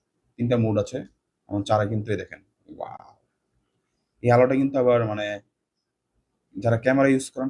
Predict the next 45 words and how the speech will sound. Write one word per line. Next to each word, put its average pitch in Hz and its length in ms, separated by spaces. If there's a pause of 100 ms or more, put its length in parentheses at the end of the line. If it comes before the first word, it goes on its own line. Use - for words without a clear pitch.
সবসময় 123 380
তাদের 117 220
জন্য 120 200
কিন্তু 117 220
এই 110 120
আলোটা 104 280
মোটামুটি 104 320 (120)
ভালো 95 180
লাগে। 110 180 (160)
মানে 92 160 (260)
এদিক - 200
থেকে 104 200
যদি 101 180
দিয়ে 110 180
রাখেন, 110 180 (280)
এটা 101 140
দিয়ে 104 160
কিন্তু 104 200
আবার 98 140 (560)
অনেকক্ষণ 110 360
কিন্তু 107 200
ইউজ 98 180
করতে - 220
পারবেন। - 200 (100)
দেখেন, - 180 (1500)
এটা 113 160
কিন্তু 117 200 (180)
আপনার 113 200 (400)
মানে 110 180
রুমের 127 240 (200)
লাইটের 113 280
জন্য 117 200
একটা 123 120 (160)
ভালো 98 180
একটা 95 140 (100)
লাইট 90 220
হতে - 180
পারে। - 140 (400)
এটা - 200
আমি 107 80 (120)
অন্ধকারে 113 400
দেখিয়ে 117 220
দেবো 107 160
যে 104 100
এটা - 100